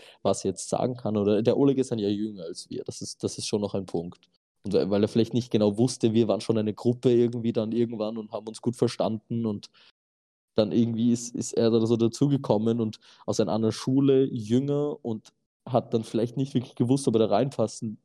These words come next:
kann, aber ich glaub, er wollte irgendwie reinpassen und er hat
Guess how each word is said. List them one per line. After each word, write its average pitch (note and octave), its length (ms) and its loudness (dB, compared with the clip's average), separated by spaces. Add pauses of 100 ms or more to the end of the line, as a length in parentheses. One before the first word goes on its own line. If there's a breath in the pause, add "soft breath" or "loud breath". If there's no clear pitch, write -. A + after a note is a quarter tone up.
kann, G#2+ 340 -6
aber G#2+ 180 -6
ich - 120 -10
glaub, G2 160 -2
er G2 140 -2
wollte G#2+ 340 2
irgendwie F#2 360 -4
reinpassen - 600 -8
und - 140 -12
er - 80 -8
hat A2 200 -2